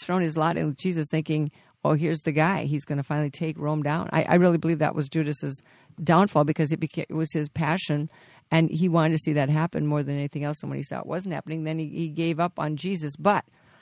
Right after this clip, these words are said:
but so you have this group of people who are zealots, uh, who tried to, you know, overthrow Rome. But then you have the, the Annases and the, and the, uh, Caiaphases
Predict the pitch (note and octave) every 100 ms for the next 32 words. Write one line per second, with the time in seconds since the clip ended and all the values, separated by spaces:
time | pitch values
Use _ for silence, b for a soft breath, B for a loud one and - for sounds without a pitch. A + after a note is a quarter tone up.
0 | b b F#3 F#3 G#3 G#3 G3 F3 A3 B3
1 | - G3+ F#3 - F3 D#3 F3 E3 E3 D3
2 | E3+ D#3+ C3+ D3 - - _ b b b
3 | b D3+ D3 D3+ D3+ - E3+ E3+ E3+ -
4 | E3 D#3 D3 - C#3+ C#3+ - E3+ G3 E3
5 | D3 C#3 C#3+ b b F#3+ F3+ A3 B3 A3+
6 | F#3 E3 E3 D#3+ - - D#3+ E3 E3+ -
7 | D#3 D#3 D3 C3 - D3 C3+ - _ -
8 | - - G3 C#4 - C#3 D3+